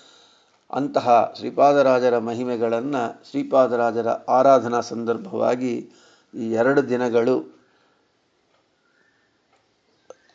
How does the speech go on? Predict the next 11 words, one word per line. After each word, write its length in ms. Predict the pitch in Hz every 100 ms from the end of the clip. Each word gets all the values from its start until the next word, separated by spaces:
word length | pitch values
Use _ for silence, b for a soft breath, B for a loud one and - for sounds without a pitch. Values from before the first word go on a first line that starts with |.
| -
ಅತಿ 220 | 151 185
ಸಂಕ್ಷಿಪ್ತವಾಗಿ, 1080 | - 156 156 165 160 - 135 127 117 117 -
ಅತಿ 320 | 120 - -
ಸ್ವಲ್ಪ 500 | - - 147 170 165
ಮಾತ್ರ 420 | 143 127 127 123 120 - -
ಯೋಗ್ಯತಾನುಸಾರವಾಗಿ 1500 | 131 127 135 131 123 120 - 117 117 110 127 127 120 120 b b b b b
ಹೇಳಿದ್ದಾಗಿದೆ. 1040 | 113 117 98 104 120 120 127 139 - - b b b b b _ _ _ _ _ -
ಅಂತಹ 540 | 127 127 120 117 113 -
ಶ್ರೀಪಾದರಾಜರ 880 | - 127 127 135 131 123 117 117 117
ಒಂದು 520 | 113 113 110 110 - _ -
ಅನುಗ್ರಹವನ್ನ 760 | 127 131 131 127 123 120 117